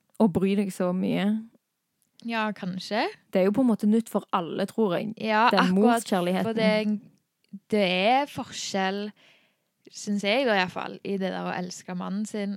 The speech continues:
Speaker 2: og elske <laughs> barnet sitt.
Speaker 1: Det tror jeg alle
Speaker 2: Ja.
Speaker 1: som er <laughs> foreldre
Speaker 2: Det var
Speaker 1: er enig i.
Speaker 2: ganske, det var ganske forskjellig da.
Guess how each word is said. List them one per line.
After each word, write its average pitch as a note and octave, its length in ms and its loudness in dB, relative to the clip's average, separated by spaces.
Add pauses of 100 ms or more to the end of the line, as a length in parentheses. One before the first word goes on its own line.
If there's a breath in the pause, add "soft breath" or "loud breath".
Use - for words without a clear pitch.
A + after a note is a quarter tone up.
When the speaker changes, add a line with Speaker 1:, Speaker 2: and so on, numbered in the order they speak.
(100)
Speaker 2:
og F#3+ 160 -6
elske F#3 420 -10 (140)
<laughs> A3 200 -8
barnet A#3+ 320 -6
sitt. G3+ 440 -8 (220 soft breath)
Speaker 1:
Det F#3+ 360 0
tror A3+ 220 0
jeg E3+ 100 0
alle E3 240 0 (220)
Speaker 2:
Ja. F#3 140 4
Speaker 1:
som F#3 200 2
er G3 160 4 (180)
<laughs> G#3 200 4
foreldre F#3+ 180 4
Speaker 2:
Det G#3 140 8
var G3+ 100 8
Speaker 1:
er F#3 220 2
enig F#3 160 0
i. - 20 0
Speaker 2:
ganske, G3+ 480 0 (1160 soft breath)
det A#3+ 100 2
var A#3+ 80 4
ganske F3+ 240 -2
forskjellig G3 420 -4
da. F#3+ 120 -6